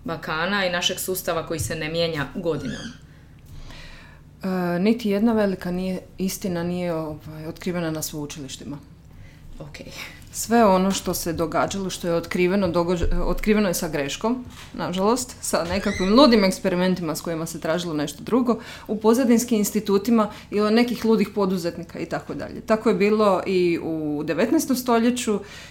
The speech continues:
Speaker 2: i u dvadesetom i sad u dvadeset i prvome. Dakle, sustav je jednostavno, on je spor. I on implementira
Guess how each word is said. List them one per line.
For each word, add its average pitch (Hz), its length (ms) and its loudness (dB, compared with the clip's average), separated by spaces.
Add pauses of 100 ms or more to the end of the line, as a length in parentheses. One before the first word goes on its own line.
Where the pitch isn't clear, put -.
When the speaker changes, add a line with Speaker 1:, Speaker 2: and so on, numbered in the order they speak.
(100)
Speaker 2:
i 185 280 0
u 165 420 -2 (240)
dvadesetom 220 720 4
i 190 40 0
sad 196 260 4
u 190 60 2
dvadeset 165 380 0
i - 80 -2 (120)
prvome. 143 320 -2
Dakle, 175 240 -4
sustav 277 420 2
je 220 80 6
jednostavno, 240 560 6
on 247 200 8
je 233 60 8
spor. 214 340 2 (840)
I 220 260 0 (300)
on 277 220 8
implementira 226 840 4